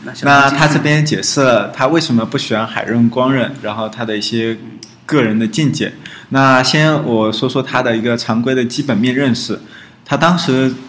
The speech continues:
Speaker 2: 说光伏行业底部复苏，嗯，在一月份的时候，一四年一月份的时候，复苏是没啥意-，意义的。但我想提醒的是，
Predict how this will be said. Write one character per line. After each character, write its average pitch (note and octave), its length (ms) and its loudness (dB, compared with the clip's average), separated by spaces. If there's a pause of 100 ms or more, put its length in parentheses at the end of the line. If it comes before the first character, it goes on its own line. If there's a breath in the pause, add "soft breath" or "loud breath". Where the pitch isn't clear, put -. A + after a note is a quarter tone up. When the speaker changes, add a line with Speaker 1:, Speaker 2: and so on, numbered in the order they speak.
(180)
Speaker 2:
说 C3+ 680 2
光 F3+ 180 6
伏 F#3 160 -2
行 A#2+ 220 2
业 B2+ 140 4
底 G2+ 340 -2
部 C3+ 160 2
复 - 220 -4
苏， D3 320 2 (340)
嗯， A2 240 -2
在 B2 160 2
一 B2+ 60 2
月 C#3 120 6
份 B2 140 0
的 A#2 80 2
时 A#2 140 -2
候， A#2 180 2 (140)
一 B2 40 -4
四 B2 160 -2
年 A2 140 2
一 A2 40 0
月 A#2+ 140 2
份 A#2+ 140 -2
的 A2+ 80 -2
时 - 100 -6
候， A2 200 0
复 - 280 -6
苏 B2 200 -4
是 B2 140 -4
没 G#2+ 160 0
啥 A2+ 200 0
意-， B2+ 140 0 (300)
意 D3+ 260 2
义 G#2 60 0
的。 - 220 -6 (340 loud breath)
但 C3 440 4
我 C3 80 4
想 A#2+ 220 2
提 - 140 -8
醒 B2+ 220 0
的 G#2 120 -4
是， A#2+ 300 -2